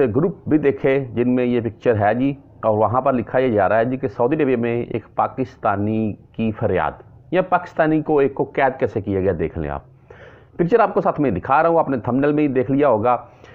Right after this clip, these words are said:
Basically इसके मतलब मैं क्लियर ये करना चाहता था, ये न्यूज़ क्या है totally, यानी कि completely तौर पर। वैसे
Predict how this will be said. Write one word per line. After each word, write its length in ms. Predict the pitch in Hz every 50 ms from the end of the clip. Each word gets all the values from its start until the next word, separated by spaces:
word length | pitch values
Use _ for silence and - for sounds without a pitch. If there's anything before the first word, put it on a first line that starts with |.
| - - -
Basically 280 | - 131 - 180 190 196
इसके 240 | 196 196 - - 208
मतलब 280 | 190 196 190 185 185 180
मैं 140 | 196 196 190
क्लियर 280 | - 202 208 214 196
ये 100 | 190 180
करना 180 | 170 156 151 143
चाहता 260 | 151 139 120 - 139
था, 100 | 147 180
ये 140 | 190 175 165
न्यूज़ 360 | 151 143 147 156 165 143 - -
क्या 260 | - 156 147 147 147
है 360 | 123 95 90 110 120 135 131 - -
totally, 420 | 135 127 - 135 139 123 90 95
यानी 140 | 120 127 135
कि 180 | 151 143 127 - - - - 175
completely 520 | 156 147 - 175 170 151 - 135 123 92
तौर 160 | - 87 80 -
पर। 280 | - 85 78 76 - - - - _ _ _ - - - -
वैसे 240 | 139 156 170 -